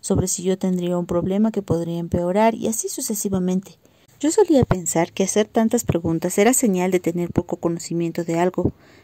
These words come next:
pero más adelante llegué a comprender que haciendo muchas preguntas es exactamente como las personas llegan a comprender verdaderamente un tema. Era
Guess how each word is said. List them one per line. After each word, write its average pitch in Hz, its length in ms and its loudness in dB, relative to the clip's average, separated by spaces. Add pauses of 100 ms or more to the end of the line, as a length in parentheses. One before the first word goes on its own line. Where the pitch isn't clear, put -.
(120)
pero 214 180 4
más 233 220 6
adelante 196 480 4
llegué 190 240 2
a 233 60 0
comprender 196 580 4
que - 140 2
haciendo 233 320 4
muchas 220 300 2
preguntas 180 520 0
es - 160 -2
exactamente 247 640 2
como 196 220 0
las - 160 -2
personas 180 520 -2
llegan 233 280 4
a 233 60 0
comprender 185 520 0
verdaderamente 175 800 -2
un 180 100 -4
tema. 185 300 -2 (560)
Era 196 340 2